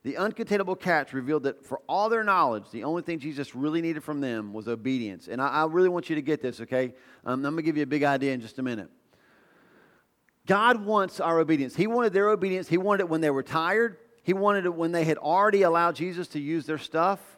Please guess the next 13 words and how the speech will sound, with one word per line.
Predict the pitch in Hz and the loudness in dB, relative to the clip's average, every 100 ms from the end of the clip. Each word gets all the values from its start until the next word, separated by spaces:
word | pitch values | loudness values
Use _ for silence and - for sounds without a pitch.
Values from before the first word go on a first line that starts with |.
| _ _ _ _ _ _ _ _ | _ _ _ _ _ _ _ _
He | - 175 | -2 0
wanted | 185 196 196 | 2 4 4
it | 185 | 2
when | 156 170 | 0 0
they | 175 | 0
had | 156 147 | 0 0
done | 135 175 175 | 0 0 0
the | 139 | -2
best | 104 170 202 - | 2 2 2 -2
that | 175 | -2
they | 170 165 175 - - _ | 2 4 2 -4 -20 _
possibly | - 147 156 143 151 147 131 | -8 -6 -6 -8 -10 -10 -12
could. | - 120 95 | -8 -6 -6